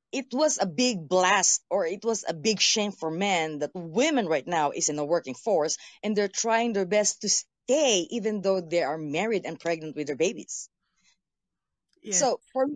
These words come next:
Speaker 1: even for the royalties, you can see everybody's women right now.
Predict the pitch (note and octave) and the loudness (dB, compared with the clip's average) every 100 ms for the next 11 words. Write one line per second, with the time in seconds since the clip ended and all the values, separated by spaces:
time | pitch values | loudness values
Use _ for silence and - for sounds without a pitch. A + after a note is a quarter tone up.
0 | - - E4 E4 E4+ D#4 B3 B3 A#3+ A#3+ | -10 0 2 2 0 0 2 4 4 4
1 | G#3+ B2 - - - - _ - A#3+ C4 | 2 -2 -8 -8 -8 -12 _ -6 0 0
2 | B3 C4 - B3+ C#4+ A#3+ G#3+ G#3+ G3+ D#3 | 0 -6 -2 0 2 2 2 0 -2 -4
3 | - _ _ _ _ _ _ E3 C#3+ D3+ | -8 _ _ _ _ _ _ -4 -2 -4